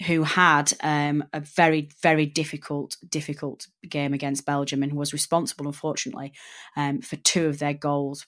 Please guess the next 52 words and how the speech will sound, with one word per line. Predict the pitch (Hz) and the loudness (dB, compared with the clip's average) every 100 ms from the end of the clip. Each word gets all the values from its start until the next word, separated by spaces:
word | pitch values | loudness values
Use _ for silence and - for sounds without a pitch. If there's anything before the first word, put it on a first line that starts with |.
| - | -6
by | 143 | -4
doing | 151 151 147 | -2 -2 -2
some | 147 151 | 0 0
really, | 156 147 143 143 | 0 0 0 0
um, | 139 139 139 | 0 0 -2
unfortunate | 151 - 147 - 147 - | -4 -4 -4 0 0 0
errors. | 147 135 - - - - - | 0 0 -4 -8 -20 -20 0
Quite | 240 254 | 4 4
unlike | 254 247 214 208 - | 4 4 6 4 2
Stephen | 196 170 165 | 0 0 0
Ward | 156 | 0
as | 151 160 | 0 4
well, | 156 | 6
I | 151 | 4
thought | - 156 - | 2 -2 -2
that | 156 156 | -2 -2
he | 160 151 | 0 -2
was | 147 147 - | -2 -10 -14
very | 156 170 165 | -10 -2 0
bit | 160 - - | 0 -6 -8
uncharacteristically | 160 170 160 - 151 147 - 156 151 - | -4 -2 -2 -4 -6 -8 -6 -4 -2 0
out | 151 151 | -2 -2
of | 151 | -2
sorts | - 160 151 - - - | 0 0 0 -2 -8 -8
for | 143 | -4
the | 147 143 | -2 0
World | 147 143 - | -2 -4 -8
Cup | 147 - | -10 -6
game. | 139 131 - - - - | -6 -6 -10 -18 -8 0
And | |
I | 170 | 4
did | 214 | 6
worry | 208 233 196 | 6 6 6
about | 151 139 | 4 2
whether | 160 151 151 | 2 0 0
that | 147 151 | 0 -2
would | 143 | -6
affect | - 156 - - | -4 -4 -4 -4
him | 151 | -4
coming | 147 160 147 | -2 0 0
into | 143 | 0
the | 143 | -4
Burnley | 147 160 156 147 | 0 0 2 0
game. | 143 139 135 139 _ - - - - _ - | -2 -4 -6 -10 _ -20 -20 -20 -20 _ 0
I | |
think | 247 294 | 4 4
he | 330 | 6
had | 285 277 | 6 6
an | 254 | 4
all | - 214 214 | 4 6 6
right | 196 175 147 | 6 4 2
game, | 127 151 214 | 0 4 4